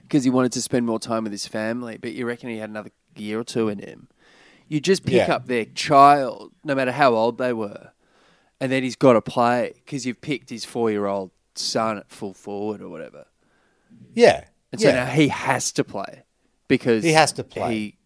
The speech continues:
Speaker 1: so he,
Speaker 2: And
Speaker 1: he also would wanna play to protect his child.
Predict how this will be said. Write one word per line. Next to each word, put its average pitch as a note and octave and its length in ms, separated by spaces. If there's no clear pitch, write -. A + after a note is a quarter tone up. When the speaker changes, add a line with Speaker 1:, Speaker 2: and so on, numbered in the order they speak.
Speaker 1:
so D3 160
he, C3+ 160
Speaker 2:
And D#3+ 200
Speaker 1:
he D3 100
also C#3 380
would A#2+ 120
wanna B2+ 220
play C3+ 200
to A2+ 60
protect - 400
his G#2+ 120
child. A2 500